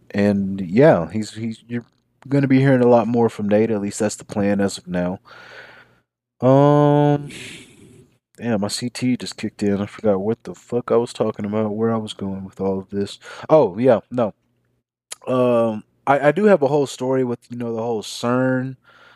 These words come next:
um, the, uh, Science Institute, or with the big old fucking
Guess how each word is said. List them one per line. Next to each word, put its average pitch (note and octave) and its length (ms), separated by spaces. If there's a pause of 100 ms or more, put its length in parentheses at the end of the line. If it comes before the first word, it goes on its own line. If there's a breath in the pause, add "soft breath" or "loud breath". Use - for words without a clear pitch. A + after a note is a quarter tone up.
(160 soft breath)
um, G#2 460
the, G#2+ 180
uh, G2+ 220
Science B2 920
Institute, A#2+ 760
or G2+ 240
with G2+ 240
the G2 100
big G#2+ 380
old G#2+ 300
fucking G#2 600